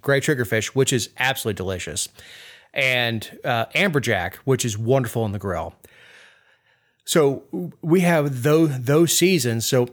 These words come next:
as fishing starts to turn off a little bit, uh, we, we start to get into, in fact, again, in the northern Gulf of Mexico, where my boat is,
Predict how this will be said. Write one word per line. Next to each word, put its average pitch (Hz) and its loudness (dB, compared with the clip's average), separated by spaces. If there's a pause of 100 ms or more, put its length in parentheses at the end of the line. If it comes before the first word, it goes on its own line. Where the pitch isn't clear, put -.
as 160 0 (260)
fishing 175 2
starts 143 0
to 127 -8
turn 123 -4 (120)
off 190 2
a 156 4
little 113 0
bit, 95 -4 (920)
uh, 101 -4 (240)
we, 147 -2
we 139 0
start 135 2
to - -14
get 131 0
into, 123 0
in 165 0
fact, 165 -2 (680)
again, 131 0
in 120 0
the 120 -2
northern 127 2
Gulf 127 0
of - -10
Mexico, 131 -2
where 120 -2
my 117 0
boat 107 -4
is, 101 -4